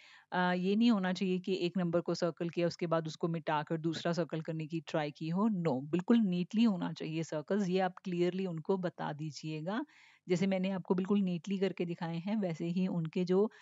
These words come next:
नंबर्स हैं बिल्कुल नीटली सर्कल्स होने चाहिए।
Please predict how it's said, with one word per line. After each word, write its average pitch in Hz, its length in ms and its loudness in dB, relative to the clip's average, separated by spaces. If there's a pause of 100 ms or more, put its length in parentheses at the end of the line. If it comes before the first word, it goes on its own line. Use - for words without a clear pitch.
(260)
नंबर्स 175 340 2
हैं 214 120 4
बिल्कुल 190 300 4
नीटली 180 520 2
सर्कल्स 196 680 0
होने 175 420 -4
चाहिए। - 460 -8